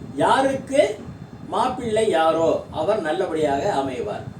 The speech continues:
நம்ம ராசியை பத்தி பார்த்துட்டோம். நவாம்சத்தை வச்சு பார்க்கலாமா? இப்போ நவாம்சத்துல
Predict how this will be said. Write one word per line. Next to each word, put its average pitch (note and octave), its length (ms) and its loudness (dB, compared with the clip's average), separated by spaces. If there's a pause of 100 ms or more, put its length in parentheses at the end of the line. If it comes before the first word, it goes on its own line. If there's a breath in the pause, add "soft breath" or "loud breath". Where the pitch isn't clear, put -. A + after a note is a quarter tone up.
(320)
நம்ம E3+ 220 -6
ராசியை G#3 480 2
பத்தி D#3 200 -6
பார்த்துட்டோம். - 840 -8 (400)
நவாம்சத்தை A3+ 540 0
வச்சு G3+ 280 2
பார்க்கலாமா? G#3+ 680 0 (640)
இப்போ G3 160 -4
நவாம்சத்துல G#3 800 -2